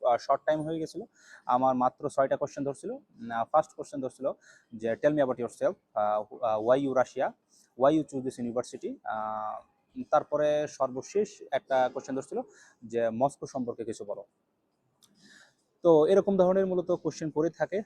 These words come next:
আর এখন যেহেতু যুদ্ধের সময়, তো আপনারা, আহ, যুদ্ধ নিয়েও একটু বেশ, আহ, মানে, এ-, এ স্টাডি করে যাওয়া ভালো। যেমন তারা জিজ্ঞাসা করতে পারে যে, আহ, "রাশিয়াতে যুদ্ধ হচ্ছে, যুদ্ধ সম্পর্কে কিছু বলো, বা তোমার মতামত কী, বা তুমি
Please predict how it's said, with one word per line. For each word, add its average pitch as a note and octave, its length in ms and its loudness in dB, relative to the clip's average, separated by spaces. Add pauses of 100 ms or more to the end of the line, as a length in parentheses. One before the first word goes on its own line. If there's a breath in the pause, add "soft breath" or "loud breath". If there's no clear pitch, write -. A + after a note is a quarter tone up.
আর A#2+ 240 0
এখন C#3+ 300 -2
যেহেতু C#3+ 300 -4
যুদ্ধের A#2+ 300 -4
সময়, B2+ 340 -6 (140)
তো B2 60 0
আপনারা, A#2+ 460 0 (340 soft breath)
আহ, A2+ 240 0
যুদ্ধ C3 220 -6
নিয়েও D3+ 320 -2
একটু B2+ 560 -4
বেশ, B2 360 -8
আহ, A2+ 120 2
মানে, A#2 260 -8
এ-, B2+ 160 -8
এ C#3 100 -6
স্টাডি B2+ 240 -4
করে B2 180 -4
যাওয়া B2+ 180 2
ভালো। A#2+ 320 -2
যেমন A2+ 400 -6 (420 soft breath)
তারা A#2+ 220 6 (220)
জিজ্ঞাসা B2+ 320 0
করতে C#3+ 220 -6
পারে A2 300 -4
যে, A#2 440 -2
আহ, A2+ 280 0
"রাশিয়াতে B2+ 480 0
যুদ্ধ C3 240 -4
হচ্ছে, B2+ 400 -4 (400 soft breath)
যুদ্ধ C#3 160 2
সম্পর্কে B2+ 360 -2
কিছু B2 240 -8
বলো, A2+ 220 -2
বা A2 120 0
তোমার A#2+ 260 -2
মতামত A#2 420 -4
কী, A2+ 240 -14
বা A2+ 140 -2
তুমি A#2 340 -12